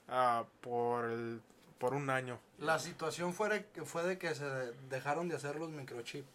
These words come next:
Speaker 1: Eh.
Speaker 2: No hay microchips.
Speaker 1: Y, y, y en, en la cosa que vamos en eso, es, estaban hechos en China.
Speaker 2: Ujú.
Speaker 1: Y ya es lo que vemos. Es la acción,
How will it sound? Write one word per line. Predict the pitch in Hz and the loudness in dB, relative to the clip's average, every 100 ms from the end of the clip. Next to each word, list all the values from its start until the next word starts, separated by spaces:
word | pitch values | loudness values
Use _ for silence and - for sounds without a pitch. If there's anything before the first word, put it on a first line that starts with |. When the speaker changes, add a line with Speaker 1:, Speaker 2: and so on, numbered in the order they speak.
| - | 2
Speaker 1:
Eh. | 139 131 113 - | 4 4 0 -8
Speaker 2:
No | 135 | -4
hay | 147 | -4
microchips. | 160 151 131 - 143 - - | -4 -6 -6 -6 -8 -4 4
Speaker 1:
Y, | |
y, | 165 165 147 151 151 147 135 | 6 8 6 2 2 -2 -2
y | 147 | 0
en, | 143 | 2
en | 147 143 135 | 0 0 0
la | 120 | 0
cosa | 139 143 156 | -2 -2 0
que | 139 | 0
vamos | 127 143 143 | 2 0 0
en | 139 | -2
eso, | 139 151 160 135 | -2 -2 -2 -2
es, | 120 135 - | -4 -6 -8
estaban | - - 156 160 | -6 2 4 4
hechos | 156 160 123 | 2 -2 -2
en | 110 | -2
China. | - 175 147 | 0 0 0
Speaker 2:
Ujú. | 120 - - 131 120 123 - - | -4 -12 -14 -14 -14 -14 -16 -10
Speaker 1:
Y | 123 123 120 120 120 | -6 -4 -4 -4 2
ya | 131 143 151 147 | 8 8 8 6
es | 139 | 2
lo | 143 | 0
que | - 127 | 0 -2
vemos. | 120 127 143 139 131 - - - - - - - | 2 0 0 -2 -4 -12 -18 -20 -20 -20 -20 -8
Es | - 156 156 | 2 4 4
la | 180 170 | 6 8
acción, | 151 - - 180 202 233 | 8 6 2 4 4 2